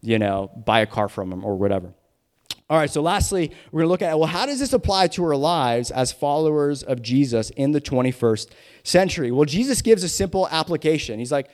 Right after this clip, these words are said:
"You wanna change the world? Uh, you wanna be my followers? You wanna show the world what your God is like? Simply let your yes be yes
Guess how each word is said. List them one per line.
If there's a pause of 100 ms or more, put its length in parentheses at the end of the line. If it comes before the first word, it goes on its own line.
(220)
"You
wanna
change
the
world? (1040)
Uh,
you
wanna
be
my
followers?
You
wanna
show
the
world
what
your
God
is
like? (300)
Simply
let
your
yes
be
yes